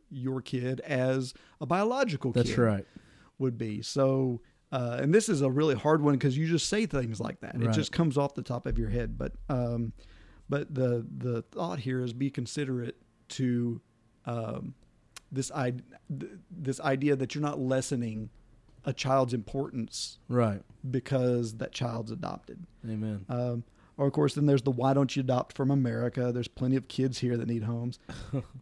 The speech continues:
Speaker 1: And, uh, yes, that is true. Um, and, um, this lady says, "But we are not obligated to only adopt from our own country.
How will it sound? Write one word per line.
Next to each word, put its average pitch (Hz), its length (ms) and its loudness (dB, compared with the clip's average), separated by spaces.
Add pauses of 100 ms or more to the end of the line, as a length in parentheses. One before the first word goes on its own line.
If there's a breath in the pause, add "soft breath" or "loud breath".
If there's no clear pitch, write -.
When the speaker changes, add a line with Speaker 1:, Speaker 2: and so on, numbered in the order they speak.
Speaker 1:
And, 131 280 6
uh, 131 320 4
yes, 147 260 6
that 151 200 6
is 156 140 4
true. 147 460 6 (160)
Um, 120 560 2 (1500)
and, 139 380 6
um, 135 580 2 (120)
this 151 360 -4
lady 139 200 4
says, 139 280 2
"But 135 280 2
we 147 240 4
are 139 160 2
not 131 180 4
obligated 127 560 0
to 139 100 -6
only 131 280 2
adopt 120 400 -2
from 123 260 0
our 120 200 -2
own 117 180 -2
country. - 560 -8